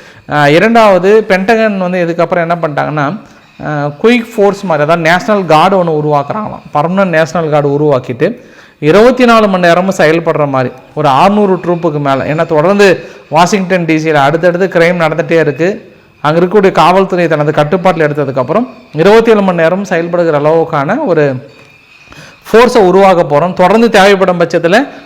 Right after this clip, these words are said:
அடுத்தடுத்த மாகாணங்களை எங்க கட்டுப்பாட்டுல கொண்டு வந்து எடுக்கலாமான்ற மாதிரி வந்து சொல்லிட்டு இருக்காங்க. அதே போல ஐரன் டோம், ஐரன் டோம் பொறுத்த வரைக்கும் நாங்க ஏன் உருவாக்கணும்னா, இஸ்ரேலை பார்த்து தான் கத்துக்கிட்டோம். இஸ்ரேலை பார்த்து கண்டு-, கத்துக்கிட்டதுனால நாங்க,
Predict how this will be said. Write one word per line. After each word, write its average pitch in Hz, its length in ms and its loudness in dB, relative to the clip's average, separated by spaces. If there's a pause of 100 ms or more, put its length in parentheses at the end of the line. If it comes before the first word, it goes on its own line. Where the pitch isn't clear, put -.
(100)
அடுத்தடுத்த 208 460 2
மாகாணங்களை 180 500 2
எங்க 180 280 0
கட்டுப்பாட்டுல 170 400 0
கொண்டு 156 240 0
வந்து 143 120 2
எடுக்கலாமான்ற 147 580 0
மாதிரி 147 220 -2
வந்து 156 200 -6
சொல்லிட்டு 135 360 -8
இருக்காங்க. 127 340 -8 (400)
அதே 208 200 4
போல 214 200 4
ஐரன் 202 440 4
டோம், 170 240 0
ஐரன் 233 440 2
டோம் 226 160 2
பொறுத்த 185 220 0
வரைக்கும் 175 280 0
நாங்க 175 200 0
ஏன் 175 340 2
உருவாக்கணும்னா, 170 640 0
இஸ்ரேலை 208 300 2
பார்த்து 156 260 -2
தான் 151 140 -2
கத்துக்கிட்டோம். 131 540 -4 (420)
இஸ்ரேலை 240 380 4
பார்த்து 202 280 2
கண்டு-, 175 500 0
கத்துக்கிட்டதுனால 160 520 -2
நாங்க, 190 360 0